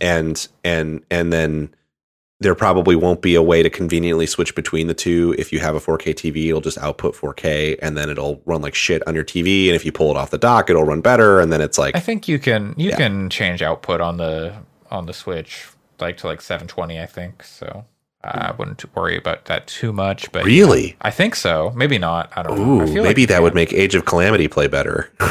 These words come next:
Speaker 1: <laughs>
Speaker 2: Maybe. Um, m-, m-, possibly. I don't know. Try it out.
Speaker 1: I'll have to look
Speaker 2: Life
Speaker 1: into
Speaker 2: hack.
Speaker 1: that. Yeah.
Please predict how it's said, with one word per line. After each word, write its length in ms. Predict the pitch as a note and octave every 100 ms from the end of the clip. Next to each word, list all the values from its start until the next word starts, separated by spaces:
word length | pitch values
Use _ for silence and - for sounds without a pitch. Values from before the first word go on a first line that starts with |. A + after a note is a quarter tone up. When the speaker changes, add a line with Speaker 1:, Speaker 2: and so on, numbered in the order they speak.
| -
Speaker 1:
<laughs> 260 | - -
Speaker 2:
Maybe. 320 | E2+ A2 - A2+ _ _ _ _ - - C#3 _ _ -
Um, 720 | - F#2+ E2+ D#2+ D#2 E2 E2 - _ _ _ _ _ _ _ _ -
m-, 100 | A#2 -
m-, 180 | A#2 A2 -
possibly. 640 | G2 G#2+ A2 A2+ C3 A2
I 120 | F2
don't 100 | G2+
know. 200 | A2 G2+ _
Try 240 | - F#2
it 60 | G2
out. 100 | G#2+
Speaker 1:
I'll 40 | G2
have 120 | -
to 60 | E2+
look 140 | D#2+
Speaker 2:
Life 0 |
Speaker 1:
into 120 | E2 F#2
Speaker 2:
hack. 120 | C#2+
Speaker 1:
that. 300 | - - -
Yeah. 140 | E2